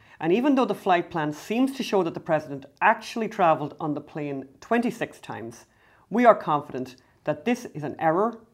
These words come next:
and that the President Clinton is a person of the highest honour, and any implication otherwise is not appropriate. Indeed, we would like to offer a blanket apology for any other time we in any way alleged that the Clintons are corrupt,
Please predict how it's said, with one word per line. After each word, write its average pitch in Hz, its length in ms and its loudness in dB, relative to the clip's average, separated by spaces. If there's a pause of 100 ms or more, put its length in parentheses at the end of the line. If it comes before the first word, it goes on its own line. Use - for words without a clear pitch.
(200)
and 151 120 -6
that - 240 -8
the - 60 -20
President 233 500 2
Clinton 165 340 -4
is - 140 -12
a - 20 -12
person 165 380 -6
of - 80 -12
the 139 60 -6
highest 139 360 -4
honour, 202 420 2 (380)
and 151 160 -10 (100)
any 240 260 2
implication 196 460 -2
otherwise 170 480 -2 (180)
is - 80 -12
not 180 120 2
appropriate. 175 500 -4 (720)
Indeed, 202 640 -2
we 175 140 -2
would 165 160 -2
like 165 200 2
to 180 120 -4
offer 160 400 -2
a 160 60 -6
blanket 180 540 -4
apology 117 760 -10 (640)
for - 360 -6
any 202 380 2
other 156 240 -4
time 127 520 -8
we 151 340 -4 (100)
in 135 220 -8
any 202 300 -2
way 151 440 -4 (200)
alleged 139 580 -6 (200)
that - 120 -20
the 131 60 -12
Clintons 139 480 -8
are 127 120 -6
corrupt, 165 600 -6